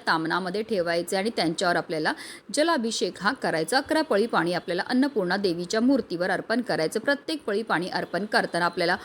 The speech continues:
ओम अन्नपूर्णाय नमः या मंत्राचा जप करायचा, की अगदी तुम्ही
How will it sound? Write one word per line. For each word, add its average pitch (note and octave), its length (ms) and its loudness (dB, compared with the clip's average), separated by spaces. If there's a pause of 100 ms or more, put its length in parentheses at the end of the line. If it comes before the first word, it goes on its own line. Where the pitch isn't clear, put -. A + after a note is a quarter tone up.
(340)
ओम A#3 260 6 (100)
अन्नपूर्णाय A#3 800 0
नमः F3+ 240 -4
या C#4 160 2
मंत्राचा G#3 500 2
जप F#3 340 -2
करायचा, F3 320 -2
की C#4+ 120 0
अगदी A#3+ 260 0
तुम्ही A3+ 260 0